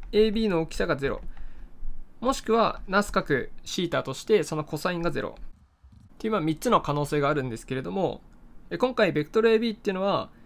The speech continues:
成分計算してみて、まあ、ゼロベクトルじゃないことがわかるんで、これはゼロにならないんですけど、このベクトルピーエイチの大きさがゼロになっちゃうことがあるんですよね。で、そうなってしまうと、この下から上が成り立たなくなっちゃうんですよね。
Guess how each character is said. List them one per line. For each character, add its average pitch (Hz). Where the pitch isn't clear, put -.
成 214
分 147
計 143
算 135
し -
て 139
み 131
て、 -
ま 156
あ、 160
ゼ 170
ロ 180
ベ 190
ク -
ト 160
ル 139
じ 120
ゃ -
な 127
い 120
こ -
と -
が 110
わ 101
か 117
る 110
ん 98
で、 180
こ 240
れ 262
は 240
ゼ 214
ロ 196
に 139
な 131
ら 135
な 120
い 90
ん -
で 120
す -
け 156
ど、 185
こ 208
の 180
ベ 170
ク -
ト 262
ル 262
ピ 262
ー 269
エ -
イ 247
チ -
の 139
大 131
き -
さ 143
が 135
ゼ 156
ロ 190
に 147
な 131
っ -
ち -
ゃ -
う 107
こ 117
と 110
が 107
あ 104
る 90
ん -
で -
す -
よ 127
ね。 160
で、 180
そ 214
う 233
な 262
っ 262
て 277
し -
ま 180
う 180
と、 196
こ 170
の 151
下 -
か 220
ら 208
上 202
が 190
成 143
り 156
立 170
た 175
な 170
く -
な 165
っ 165
ち -
ゃ -
う -
ん -
で 156
す -
よ -
ね。 151